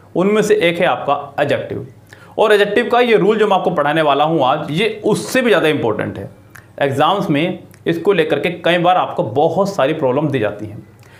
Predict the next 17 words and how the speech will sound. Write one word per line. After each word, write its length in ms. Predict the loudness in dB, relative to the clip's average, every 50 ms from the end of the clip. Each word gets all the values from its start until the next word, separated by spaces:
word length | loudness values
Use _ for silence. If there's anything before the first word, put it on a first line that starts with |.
| -8 -2 0
Guys, 240 | 0 0 0 -2 -6 -10 -14 -20 -20 -20 -6 0
आज 240 | 2 2 2 2 2
का 100 | 0 2
जो 140 | 2 2 2
rule 220 | 2 2 2 2
है 240 | 0 0 -2 -2 -2
English 240 | 0 0 2 2 2
grammar 300 | 2 0 0 0 0 -2
का, 480 | 0 0 0 0 -2 -4 -10 -16 -20 -14 -6 -4
वो 80 | 0 2
है 100 | 4 4
आपका 600 | 4 2 0 0 0 0 0 0 -2 -8 -14 -18 -20 -20 -20 -20 -20 -20 -20 -20 -20 -20 -20 -20 -20 -20 -20 -20 -20 -20 -20 -20 -20 -20 -20 -20 -20 -20 -20 -20 -20 -20 -20 -20 -20 -20 -20 -20 -20 -20 -20 -20 -20 -20 -20 -20 -20 -20 -20 -20 -14 -6 -4
as, 240 | -2 0 0 0 0
as, 480 | -2 -4 -4 -2 -2 0 0 0 -2 -2 -4 -6 -12 -18 -20 -20 -20 -20 -20 -20 -20 -20 -20 -20 -20 -20 -20 -20 -20 -20 -20 -20 -20 -20 -20 -20 -20 -20 -20 -20 -20 -20 -20 -20 -20 -20 -20 -20 -20 -20 -20 -20 -20 -20 -20 -20 -20 -20 -18 -16 -16 -16 -16 -14 -6 -2
so 140 | 2 2 4 2 2 2
as, 300 | 2 2 2 2 2 2 0 -2 -4 -6 -14 -18 -20 -20 -20 -20 -18 -18 -18 -18 -20 -20 -20 -20 -20 -20 -20 -20 -20 -20 -20 -20 -20 -20 -20 -20 -20 -20 -20 -20 -20 -20 -20 -20 -20 -20 -20 -20 -20 -20 -20 -20 -20 -20 -20 -8 -2 0
to, 220 | 2 4 4 2